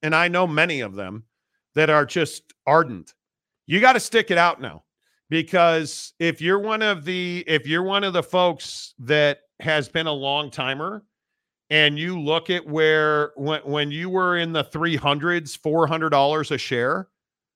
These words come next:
a lot of people got in at that level. And it is, it's gonna be tough you, I mean, you stuck it out at the hu-, like I said, a hundred thirteen dollars last, a year ago.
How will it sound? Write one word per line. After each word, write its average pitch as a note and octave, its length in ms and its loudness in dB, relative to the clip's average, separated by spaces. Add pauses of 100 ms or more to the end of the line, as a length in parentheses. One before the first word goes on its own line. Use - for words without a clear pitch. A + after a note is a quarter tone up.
(200)
a - 40 -4
lot D#3 120 6
of D#3+ 60 -2
people A3+ 240 -2
got F3+ 240 6
in F#3 100 0
at F3+ 120 -2
that A2+ 200 0
level. F2+ 320 -10 (600)
And D#3+ 480 4
it F3+ 200 2
is, F#3 560 0
it's F#3 280 -2
gonna G3+ 240 -4
be F#3+ 140 -8
tough F#3 580 0 (400)
you, D3+ 200 -6 (100)
I D#3+ 60 4
mean, E3+ 200 -4
you E3+ 100 -4
stuck G3 360 0
it E3+ 80 0
out F#3 200 8
at E3+ 120 2
the D3 100 2
hu-, D#3 180 -2
like D3+ 180 0
I D3 40 0
said, F3 200 -2
a C#3 40 4
hundred D#3+ 300 0
thirteen D#3+ 360 -2
dollars D#3+ 400 4
last, C#3+ 500 0
a C#3 120 -2
year E3 240 2
ago. A#2 400 -2